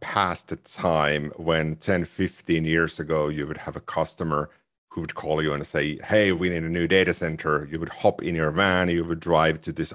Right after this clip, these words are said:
unmarked location with this building with no windows, and you would simply start assembling servers in there. And, and my perception of, of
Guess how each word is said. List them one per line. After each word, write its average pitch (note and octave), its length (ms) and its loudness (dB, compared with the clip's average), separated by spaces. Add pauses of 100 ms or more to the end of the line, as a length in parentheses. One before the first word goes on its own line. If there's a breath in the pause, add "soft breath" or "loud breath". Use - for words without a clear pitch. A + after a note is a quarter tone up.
unmarked E2+ 640 2
location E2 800 0 (420 soft breath)
with D#2 220 -4
this D#2 160 -4
building F2 560 4
with D#2 160 -4
no D#2+ 140 2
windows, D#2+ 720 2 (320)
and E2+ 220 2
you D#2+ 140 0
would D#2+ 120 -6
simply F2 300 -4
start D#2+ 240 -4
assembling F2+ 640 0
servers E2 540 2
in C2+ 180 -8
there. C2 260 -4 (340)
And, D#2+ 220 0
and E2 320 -2
my F#2+ 420 6 (380)
perception F#2 640 2
of, D#2 260 0
of D#2 340 -2